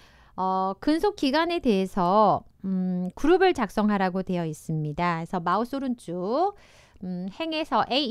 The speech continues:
이십 셀이나 에이 이십일 셀 하나만 선택하시고 마우스 오른쪽 그룹을 선택하시고 문제에서 일 년부터 오 년, 음, 시작은 일 년부터 시작해서 끝을 이십까지 주시는데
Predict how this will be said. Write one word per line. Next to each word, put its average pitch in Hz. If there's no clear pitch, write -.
이십 277
셀이나 240
에이 196
이십일 226
셀 180
하나만 294
선택하시고 240
마우스 175
오른쪽 240
그룹을 262
선택하시고 196
문제에서 269
일 285
년부터 294
오 208
년, 208
음, 185
시작은 311
일 302
년부터 262
시작해서 190
끝을 277
이십까지 262
주시는데 190